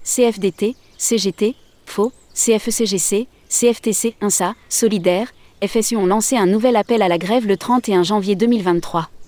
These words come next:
Lors de la première journée, plus d'un million de Français ont manifesté selon le ministère de l'Intérieur et deux millions selon les syndicats. Cette seconde journée réussira-t-elle à battre ces chiffres ?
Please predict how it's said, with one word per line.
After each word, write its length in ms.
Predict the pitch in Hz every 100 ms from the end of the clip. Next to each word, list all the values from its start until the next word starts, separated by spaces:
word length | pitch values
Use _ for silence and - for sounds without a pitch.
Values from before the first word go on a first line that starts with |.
| - - - - _ _
Lors 220 | 180 233 240
de 80 |
la 100 | 196
première 380 | 185 - 262 233
journée, 360 | 190 180 185 254 _ - -
plus 180 | 269
d'un 120 | 202 214
million 260 | 233 254
de 100 | 220
Français 380 | - 214 190 233
ont 40 |
manifesté 600 | 180 185 214 - 214 - 254
selon 300 | - 185 196
le 80 |
ministère 580 | 185 220 220 - 233 226
de 80 | 180
l'Intérieur 560 | 185 226 208 196 220 208
et 80 |
deux 120 | 170 226
millions 300 | 233 208 226
selon 280 | - 175
les 80 | 175
syndicats. 560 | 165 190 170 170 170 - _ - _ _ _ _ _ -
Cette 260 | - 214
seconde 340 | - 233 226 233
journée 360 | 190 190 190
réussira-t-elle 840 | 190 196 190 202 196 190 196 196 185
à 60 |
battre 300 | 175 180 -
ces 160 | - 180
chiffres ? 380 | - 240 -